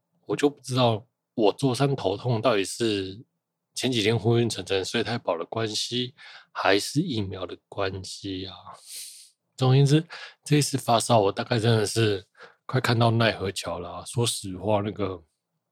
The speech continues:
说实话啦，我那个做发烧的时候还梦到露西亚陪我玩麦块，然后她还咆哮我说：“你怎么健成这样子？真的是太幸福了。”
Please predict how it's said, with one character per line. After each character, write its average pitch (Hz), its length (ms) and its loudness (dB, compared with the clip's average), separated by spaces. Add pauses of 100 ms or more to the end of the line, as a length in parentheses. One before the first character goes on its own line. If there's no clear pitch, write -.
(880)
说 165 200 2
实 123 160 2
话 113 180 6
啦， 98 140 -2
我 101 300 -4
那 131 120 6
个 117 420 4
做 147 380 6 (680)
发 156 120 0
烧 143 180 6
的 117 40 4
时 113 80 0
候 131 80 6
还 127 80 6
梦 127 180 6
到 120 120 4
露 120 180 0
西 - 200 -4
亚 107 100 4
陪 107 180 -2
我 104 120 2
玩 92 200 -4
麦 107 180 2
块， 104 220 -2
然 101 140 0
后 107 80 2
她 110 80 0
还 117 80 4
咆 95 200 -8
哮 113 160 -4
我 92 80 -6
说 107 200 -6
：“你 104 40 -6
怎 95 160 -8
么 92 60 -14
健 95 180 -6
成 90 140 -14
这 95 120 -10
样 98 140 -6
子？ - 140 -20
真 120 100 -2
的 101 80 0
是 98 140 -6
太 104 180 -6
幸 92 220 -6
福 98 220 -8
了。” 95 100 -10